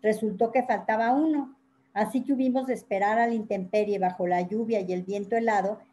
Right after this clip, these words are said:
hasta que apareció el prisionero. Finalmente le encontraron en un barranco-, en un barracón, dormido,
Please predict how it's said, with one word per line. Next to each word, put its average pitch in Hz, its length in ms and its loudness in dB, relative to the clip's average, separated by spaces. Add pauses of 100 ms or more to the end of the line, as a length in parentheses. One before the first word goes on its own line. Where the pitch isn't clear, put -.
(140)
hasta 196 320 0
que 208 80 2
apareció 190 440 -2
el 190 100 -6
prisionero. 180 720 -8 (540)
Finalmente 269 1080 2
le 220 160 -2
encontraron 208 720 0
en 214 140 -4
un 202 160 -8
barranco-, 202 640 -4
en 202 160 -6
un 202 120 -8
barracón, 202 720 -4 (260)
dormido, 208 720 -2